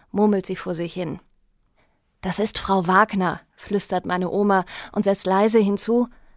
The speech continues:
„Frau Wagner ist schon ein bisschen verrückt.“ Eine der Pflegekräfte setzt sich neben Frau Wagner und blickt sie freundlich an.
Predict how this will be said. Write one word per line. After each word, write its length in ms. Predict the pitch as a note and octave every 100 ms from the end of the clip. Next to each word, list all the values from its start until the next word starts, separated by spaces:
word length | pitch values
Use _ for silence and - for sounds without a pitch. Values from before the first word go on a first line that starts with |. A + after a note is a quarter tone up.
| -
„Frau 220 | - F3
Wagner 320 | F3 F#3+ G3 F#3+
ist 140 | -
schon 160 | G#3+ F#3+
ein 100 | F#3
bisschen 320 | F#3+ - F#3+
verrückt.“ 600 | F#3 F3 G3 - - - _ _ _ _ _ _ -
Eine 280 | A#3+ D#4+ D4
der 160 | C4
Pflegekräfte 840 | B3 D4 F4 E4 - G3 F#3 A3
setzt 240 | A3+ A#3+ -
sich 140 | B3
neben 240 | A#3 C#4 C4+
Frau 240 | G3+ G3
Wagner 360 | F#3 F3 A3 C4+
und 120 | C#4
blickt 240 | B3 A#3+
sie 100 | A#3+
freundlich 540 | A#3+ G#3 G#3 G3+ G3+ -
an. 240 | F3 E3